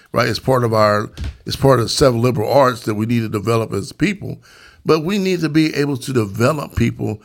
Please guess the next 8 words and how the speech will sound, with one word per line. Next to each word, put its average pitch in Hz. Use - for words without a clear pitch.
minds, 107
architects, 117
engineers. 113
One 226
thing 202
that 151
we 180
learned 135